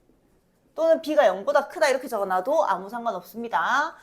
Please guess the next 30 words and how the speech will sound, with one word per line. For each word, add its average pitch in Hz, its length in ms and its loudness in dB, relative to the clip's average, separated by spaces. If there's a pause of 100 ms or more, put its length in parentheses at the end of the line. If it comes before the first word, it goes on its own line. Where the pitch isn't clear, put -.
(320)
근데 339 260 2
A는 381 720 4
영보다 269 580 4
큰지 370 380 -2
작은지 233 380 -8
몰라. 240 640 0
영인지도 254 560 0
모르고. 202 720 -4
근데 233 140 -2
어쨌든 254 420 -2
A는 285 240 0
당연히 220 380 -6
실수겠지. 285 1120 -6 (520)
자, 220 160 -2
그랬을 247 540 0
때 311 320 2
Z의 262 600 0
반은 240 460 0
A 247 260 -2
마이너스 214 600 -4
비아이니까 226 960 -2
얘 285 300 4
두 208 160 -10
개 208 160 6
더하면, 226 480 0
얘 262 180 2
두 202 60 -10
개 226 140 2
더하면 190 240 -4
얼마야? 160 440 -6